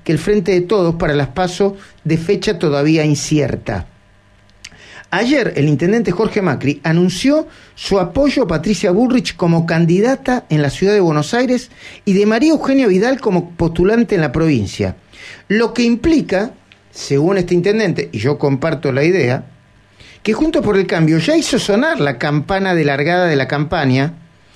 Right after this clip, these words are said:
mientras Cristina trata de marcarle la cancha al presidente, tanto para su política económica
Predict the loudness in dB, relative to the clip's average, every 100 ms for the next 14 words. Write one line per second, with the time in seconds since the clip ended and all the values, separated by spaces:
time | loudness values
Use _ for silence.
0 | -20 -6 0 0 0 -2 -2 0 2 2
1 | 0 0 -2 0 0 0 0 0 0 0
2 | -2 -2 -2 -2 -2 -2 0 0 0 -2
3 | -4 -10 -10 -4 -2 0 -2 0 -2 -2
4 | 0 2 2 0 -4 -4 -6 -8 _ _
5 | -6 -2 0 2 2 0 0 -2